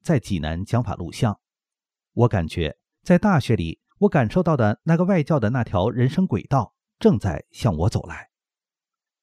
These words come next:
当时同学中我知道就有四个人在练法轮功，我们平时并不接触，只是在自己的环境中修炼，做好人，强身健体。我从不知道中共的政治为何物，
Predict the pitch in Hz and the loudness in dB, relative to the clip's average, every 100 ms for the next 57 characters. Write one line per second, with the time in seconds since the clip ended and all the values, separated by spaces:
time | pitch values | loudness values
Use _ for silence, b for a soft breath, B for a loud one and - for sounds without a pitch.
0 | _ - 117 117 - 92 - _ _ _ | _ -2 2 2 0 -4 -6 _ _ _
1 | - 196 196 190 190 185 98 160 151 110 | 2 4 4 4 4 4 2 2 2 0
2 | - - 196 120 - - 185 87 76 80 | -2 2 4 4 2 0 0 0 -2 -8
3 | - 120 101 80 92 - 85 104 120 - | -2 0 0 -2 -6 -10 -4 -2 -2 -4
4 | _ _ _ _ _ - 131 135 - 190 | _ _ _ _ _ 0 2 2 2 2
5 | - 120 151 - 151 78 - 127 151 - | 2 0 0 2 0 0 0 2 2 0
6 | - _ _ _ _ _ - 151 175 180 | -10 _ _ _ _ _ 2 2 4 2
7 | 165 214 107 - 98 92 135 107 143 160 | 2 0 -2 -4 -2 -2 -2 0 0 -2
8 | - - 185 190 185 - _ - 180 156 | -6 -2 0 2 0 -4 _ -4 0 0
9 | 78 69 71 80 101 _ _ - 110 123 | -2 -6 -6 -6 -8 _ _ -2 0 2
10 | 135 135 135 87 - - _ _ _ _ | 0 0 0 -2 -8 -16 _ _ _ _
11 | _ _ _ _ _ _ _ - 135 135 | _ _ _ _ _ _ _ 2 4 4
12 | - 156 165 120 101 92 - 151 147 92 | 2 0 0 2 2 2 2 0 2 0
13 | 80 - 196 107 - 80 - 110 110 - | 0 2 2 2 -2 -6 -4 0 0 0
14 | 73 76 110 123 | -6 -4 -4 -6